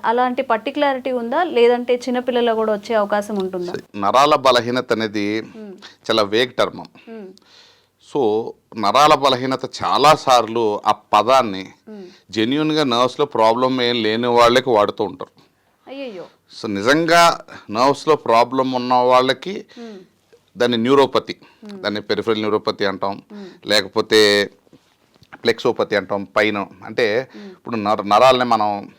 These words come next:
Speaker 2: ఒక ఇంట్లో వైరింగ్తో పోల్చుకుందాం.
Speaker 1: మ్మ్.
Speaker 2: So, ఒక బల్బు దగ్గరకు వచ్చే వైరు, చివరి నుంచే వైర్, మెయిన్ లైన్ దగ్గర ఉండే వైర్లు పెద్ద వైర్లు ఉంటాయి.
Speaker 1: మ్మ్.
Speaker 2: So, వైర్ ఎట్లయితే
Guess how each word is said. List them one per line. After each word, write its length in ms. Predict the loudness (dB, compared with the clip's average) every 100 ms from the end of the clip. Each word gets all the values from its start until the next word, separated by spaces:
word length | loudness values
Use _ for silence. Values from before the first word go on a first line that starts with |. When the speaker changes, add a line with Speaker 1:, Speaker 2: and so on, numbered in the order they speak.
| _
Speaker 2:
ఒక 140 | -12 -8
ఇంట్లో 440 | -10 -4 -2 2
వైరింగ్తో 880 | 2 2 0 -4 -8 -16 -20 _ -6
పోల్చుకుందాం. 600 | -2 -4 -4 -16 -14 -16 -18
Speaker 1:
మ్మ్. 220 | -20 -20 -20 _ _ _ _ _
Speaker 2:
So, 40 | -4
ఒక 360 | -2 0 -2
బల్బు 320 | 0 0 0 0
దగ్గరకు 300 | 0 2 -2
వచ్చే 200 | -2 0
వైరు, 320 | 4 2 0 -8 -20 -20 -8
చివరి 220 | -2 -2
నుంచే 180 | -2 -4
వైర్, 220 | -4 -4 -6 -20 _
మెయిన్ 460 | -8 -4 -2 -2 -4 -8 -2
లైన్ 340 | 0 2 2
దగ్గర 180 | 2 2
ఉండే 180 | 4 4
వైర్లు 360 | 6 4 2
పెద్ద 340 | -4 -4 2 4
వైర్లు 320 | 4 4 0
ఉంటాయి. 420 | -6 -14 -18 -20
Speaker 1:
మ్మ్. 180 | -20 -20 -20 -20 -20 _ _ -2
Speaker 2:
So, 320 | 2 2 0 -8 _ -20 -2
వైర్ 240 | 2 4 4
ఎట్లయితే 840 | 2 4 4 4 2 2 2 -2